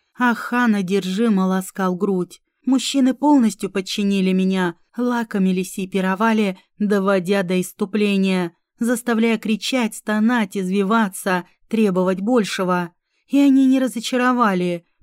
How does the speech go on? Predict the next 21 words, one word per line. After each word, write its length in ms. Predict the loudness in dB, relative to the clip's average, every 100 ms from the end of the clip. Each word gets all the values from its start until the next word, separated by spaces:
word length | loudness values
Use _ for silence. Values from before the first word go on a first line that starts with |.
| -2
Полностью 580 | 2 2 0 -2 -6
погрузившись 1080 | -2 -2 0 0 0 -2 -4 -4 -6 -6 -6
в 120 | -2
омут 360 | 0 2 0 -4
наслаждения, 1000 | -8 -4 -2 -2 0 2 4 2 0 -6 _ _ -6
я 300 | -2 0 0
очень 380 | -2 -2 -4
скоро 440 | -4 -6 -2 0 0
оказалась 920 | -2 -2 -2 0 0 0 -2 -6 -8
на 200 | -4 -2
грани 380 | -2 -2 0 0
кульминации 1000 | -2 -2 2 2 0 -2 -4 -4 -4 -6 _ _
и, 180 | 2 2
закричав 800 | 2 0 0 -2 -2 -4 -2 -2
последний 640 | -2 -4 -2 -2 0 -2 0
раз, 340 | 0 0 -4 _ _
рухнула 680 | 0 2 0 -2 -2 -2 -2
в 40 | -4
сладкую 560 | -4 -2 -2 -2 -2
бездну 380 | 0 0 0 0
оргазма, 640 | 0 0 0 0 0 0